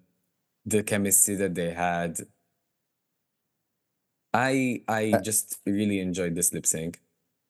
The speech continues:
Speaker 2: I think it was the best one so far.
Speaker 1: Yes, I have to give it to them.
Speaker 2: Yeah.
Speaker 1: Mo-, I think Morphine actually sold it. I think,
Speaker 2: Yes,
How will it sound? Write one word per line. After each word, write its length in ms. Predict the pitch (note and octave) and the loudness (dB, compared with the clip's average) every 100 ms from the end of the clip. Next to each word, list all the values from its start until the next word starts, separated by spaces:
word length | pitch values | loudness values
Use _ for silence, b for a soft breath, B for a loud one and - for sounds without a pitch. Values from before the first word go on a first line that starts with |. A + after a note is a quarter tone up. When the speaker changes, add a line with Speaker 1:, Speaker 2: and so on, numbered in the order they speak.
| _ _ | _ _
Speaker 2:
I 80 | B2 | 2
think 180 | E3+ G3+ | 4 4
it 80 | C#3 | 4
was 180 | B2 | 4
the 80 | A2 | 2
best 280 | F2+ A2+ - | 2 2 4
one 160 | A2 G2 | 2 2
so 180 | G#2 F#2+ | 2 0
far. 440 | G2+ E2 D2 C#2+ _ _ _ _ _ _ _ _ _ _ _ _ _ _ - | 0 0 -2 -6 _ _ _ _ _ _ _ _ _ _ _ _ _ _ -4
Speaker 1:
Yes, 440 | F#2 G#2+ B2+ G#2 | 0 4 6 6
I 40 | G#2+ | 4
have 120 | G#2 | 0
to 80 | G2 | -2
give 140 | F#2 | -2
it 120 | F2+ | -4
to 200 | - E2+ | -2 -2
them. 280 | E2 E2 E2+ - _ _ _ _ _ _ _ _ - | -2 -4 -6 -14 _ _ _ _ _ _ _ _ 0
Speaker 2:
Yeah. 180 | F#2+ A#2 | 4 6
Speaker 1:
Mo-, 220 | E3+ - | 6 4
I 120 | D3+ | 2
think 260 | C#3 B3 B3 | 2 2 0
Morphine 500 | A2 C3 G#2+ - F#2+ | 0 2 2 0 -2
actually 300 | F2 - F2+ | -2 0 2
sold 380 | - F2 E2 E2 | 2 2 0 0
it. 260 | F#2+ - - b b _ - - | -2 -2 -12 b b _ -4 0
I 120 | A2 | 0
think, 260 | - A#2+ | 2 4
Speaker 2:
Yes, 220 | G2 G#2 | 6 8